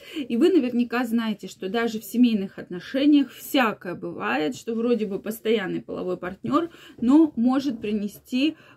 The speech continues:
какую-либо инфекцию, да, какого-либо возбудителя. И это очень все грустно и прискорбно. И здесь, э, женщине приходится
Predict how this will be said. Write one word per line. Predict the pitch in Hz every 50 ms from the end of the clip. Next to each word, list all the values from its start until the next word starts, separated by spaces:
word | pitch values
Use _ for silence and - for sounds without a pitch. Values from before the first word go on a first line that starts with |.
| _
какую-либо | - 254 240 240 - - 233 254 277 285 269 247 _ _ - 214 214 220 226 220 196 226 226 226 226 - -
инфекцию, | 226 226 226 220 - - 185 165 160 - - _ _ - - - - -
да, | 185 185 185 226
какого-либо | 240 - 190 185 - 196 202 202 202 185 170 175 180 185 190
возбудителя. | 185 190 180 175 - - 175 175 214 262 339 349 - - 359 330 330 320 311 - - - - - -
И | - 240
это | 226 208 - 196
очень | 202 208 202 - - 202 185
все | - - 208 185
грустно | 185 214 220 220 220 220 - 202 190
и | 165
прискорбно. | - - 185 - - - - 247 302 349 392 381 359 339 320 320 311 - - - 311 - -
И | - 208 196 185 185 175 175 175 180 185 -
здесь, | 170 165 175 233 262 330 359 349 - - -
э, | 269 214 196 185 180 180 202
женщине | 196 247 247 277 277 - - 254 226 208
приходится | - 180 202 - - 214 220 226 254 233 220 - - 202 -